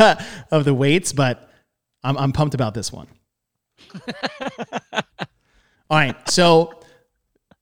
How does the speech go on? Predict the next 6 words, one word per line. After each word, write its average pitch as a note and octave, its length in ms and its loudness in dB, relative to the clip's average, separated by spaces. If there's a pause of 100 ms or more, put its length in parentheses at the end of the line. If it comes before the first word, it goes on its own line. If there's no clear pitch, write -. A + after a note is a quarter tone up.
(240)
each, - 520 0 (1600)
this D#3+ 220 -4
will G3 80 2
be E3 260 2
a, C#3 280 2
um, A2 420 -4